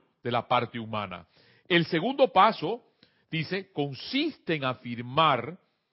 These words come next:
tu plan en palabras tan concisas y claramente como te sea posible.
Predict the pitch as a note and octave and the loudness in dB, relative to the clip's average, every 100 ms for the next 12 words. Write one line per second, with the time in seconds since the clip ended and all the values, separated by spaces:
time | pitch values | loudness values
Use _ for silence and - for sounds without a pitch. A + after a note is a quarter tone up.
0 | _ _ _ _ D#3+ C3 - F3+ G3 A#3 | _ _ _ _ -8 -8 -2 2 4 2
1 | - F3 D3 C#3 C#3 D#3 F3 F#3 _ _ | -4 -10 -4 -2 2 2 0 -6 _ _
2 | _ D3 C3+ B2 C3+ C3 - C4+ C4+ - | _ -2 -2 -4 -8 -8 -10 -8 -8 -4
3 | A3 - - C#3 F3+ F#3+ F#3+ F#3+ A#3 A#3 | -4 -4 -14 -12 -2 0 0 -2 -6 -6
4 | A3+ D3 B2 C3+ C#3 - F#3+ F3+ F3 - | -8 -8 -12 -8 -8 -2 -2 -2 -6 -6
5 | B3 A3 C#3+ A2 | -6 -4 -4 -4